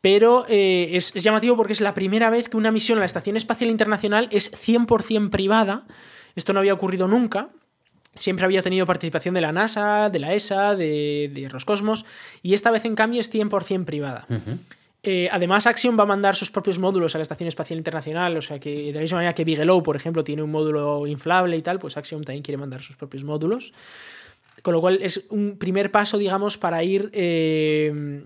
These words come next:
Speaker 1: montando todo este sistema. Eh, es bastante chulo, la verdad, la imagen que queda la estación espacial con nuevos paneles solares de Axiom y tal. La verdad es que está, está bastante guay. Por supuesto, todo esto no existe,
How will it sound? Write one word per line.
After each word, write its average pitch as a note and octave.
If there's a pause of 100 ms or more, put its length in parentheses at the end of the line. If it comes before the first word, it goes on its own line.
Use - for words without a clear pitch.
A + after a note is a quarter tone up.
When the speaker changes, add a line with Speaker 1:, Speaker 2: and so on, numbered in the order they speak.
(460)
Speaker 1:
montando E3
todo D#3
este D#3
sistema. C#3
Eh, C#3+
es E3
bastante F3
chulo, E3+
la D3+
verdad, D#3
la D3
imagen D#3
que D#3
queda E3
la D#3
estación E3
espacial D#3
con D3
nuevos D#3
paneles D3+
solares D3
de C#3
Axiom C#3+
y C3
tal. C3+
La C#3
verdad C#3+
es -
que -
está, - (640)
está -
bastante E3+
guay. F#3
Por D#3
supuesto, D#3
todo D#3
esto D#3+
no D#3
existe, -